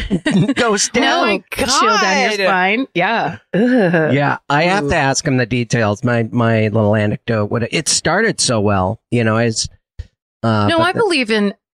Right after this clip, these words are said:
Speaker 2: I believe in Mister Fairbanks's experience. I, you know that, like, that sh-, it happens. That
Speaker 1: Yeah.
Speaker 2: sh-, weird shit happens all the time.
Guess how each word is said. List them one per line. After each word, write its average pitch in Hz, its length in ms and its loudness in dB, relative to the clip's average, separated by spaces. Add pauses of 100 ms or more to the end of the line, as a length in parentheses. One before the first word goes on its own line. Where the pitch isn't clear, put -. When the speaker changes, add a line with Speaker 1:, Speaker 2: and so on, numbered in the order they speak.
(160)
Speaker 2:
I 247 140 0
believe 262 280 0
in 196 120 2
Mister 185 260 -2
Fairbanks's 165 720 -2
experience. 156 680 -2
I, 185 280 0
you 247 160 2
know 180 260 2
that, 170 200 -2
like, 156 280 0
that 165 240 -2
sh-, - 100 -2 (200)
it 381 240 -2
happens. 392 840 0
That 233 60 2
Speaker 1:
Yeah. 311 320 0
Speaker 2:
sh-, 262 60 -2
weird 330 460 0
shit 294 200 0
happens 208 460 -2 (120)
all 214 220 2
the 180 100 0
time. 151 480 -2